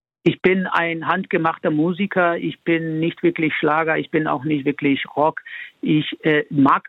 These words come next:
all diese Musik, aber, äh, ich bin am, ich bin am besten zu Hause, wenn ich, äh, ich bin, wenn ich einfach, äh,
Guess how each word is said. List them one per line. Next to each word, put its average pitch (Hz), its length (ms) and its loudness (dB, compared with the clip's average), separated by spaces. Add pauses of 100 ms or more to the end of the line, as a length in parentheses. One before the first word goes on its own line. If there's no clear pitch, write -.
all 180 300 -2
diese 175 240 -4
Musik, 170 500 -2
aber, 160 500 0
äh, 160 140 0 (320)
ich - 160 0
bin 175 180 4
am, 165 280 -2
ich - 160 -4
bin 170 120 2
am 151 220 -2
besten 175 480 -2
zu 147 220 -2
Hause, 156 400 2
wenn 156 180 2
ich, 151 300 -2 (500)
äh, 160 120 0
ich - 240 -4
bin, 160 760 -2
wenn 160 160 2
ich 160 180 0
einfach, 160 460 -2
äh, 160 140 -2